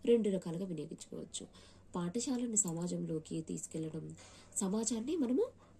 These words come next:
పాఠశాలలోకి తీసుకురావడం. అయితే మనం ముందుగా పాఠశాలను సమాజం దగ్గరికి తీసుకొని పోవడం గురించి తెలుసుకుందాం.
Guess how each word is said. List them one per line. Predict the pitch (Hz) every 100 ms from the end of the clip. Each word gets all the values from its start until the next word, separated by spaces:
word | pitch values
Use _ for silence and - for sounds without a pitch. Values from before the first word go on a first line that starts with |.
| -
పాఠశాలలోకి | 202 202 214 185 180 165 - 349 -
తీసుకురావడం. | 185 - 175 165 - - - - - - -
అయితే | - 262
మనం | 294 233
ముందుగా | 196 185 202 240 453 -
పాఠశాలను | 180 175 202 190 180 180 254
సమాజం | 214 180 190 196
దగ్గరికి | 180 156 170 - 359 - - - - -
తీసుకొని | 247 - 226
పోవడం | 190 185 170 160
గురించి | 165 170 - 494 -
తెలుసుకుందాం. | 220 151 - - -